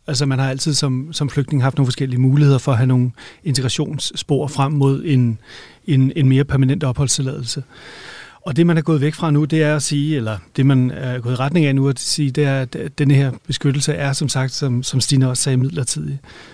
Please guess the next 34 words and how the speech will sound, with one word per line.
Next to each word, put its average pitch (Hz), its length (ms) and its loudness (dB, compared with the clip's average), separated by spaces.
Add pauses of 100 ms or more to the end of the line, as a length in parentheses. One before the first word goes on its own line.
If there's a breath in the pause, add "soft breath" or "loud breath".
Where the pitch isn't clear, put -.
(240 loud breath)
Øhm, 120 720 0
og 135 80 -10
det 151 80 0
betyder 185 320 2
jo, 151 80 2
at, 123 200 -2
at - 240 -10
folk, 160 280 -6
de 156 140 4
ender 156 140 2
i 156 40 4
en 135 80 2
situation, 143 480 -2
hvor 143 120 0
de 143 140 -4
igen 139 460 0
og 151 80 4
igen 135 360 0 (280 loud breath)
skal - 200 -4
have 117 100 0
vurderet 156 500 -2
deres 123 320 -2
beskyttelsesbehov 131 840 0
og 120 80 -2
deres, 123 360 -2
øh, 123 320 -2
deres - 400 -6
ret 123 120 -2
til - 160 -4
at 131 60 -2
være 127 120 -2
i 127 40 -2
Danmark. 123 380 -2 (840 loud breath)
Øh, 123 280 0